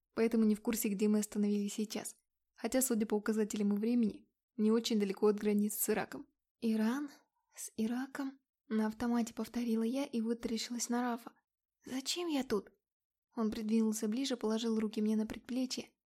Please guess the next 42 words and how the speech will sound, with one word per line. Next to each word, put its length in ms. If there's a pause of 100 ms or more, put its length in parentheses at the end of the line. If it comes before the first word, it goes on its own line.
и 100
заглянул 480
в 60
глаза. 360 (840)
"Люба, 280 (440)
вы 140
оказались 440
втянуты 400
в 40
серьёзную 520
политическую 720
игру. 280 (400)
Из-за 200
вашего 260
отца, 240
который 260
является 360
подполковником 760
внешней 380
разведки 520 (300)
и 120
в 20
настоящее 460
время 220
отвечает 380
за 80
безопасность 600
посольства 500
в 60
Тегеране. 500 (200)
Его 260
пытались 460
с 40
помощью 400
шантажа 460
принудить 560
к 60
убийству 380
значимой 460
персоны 480
в 60
сфере 360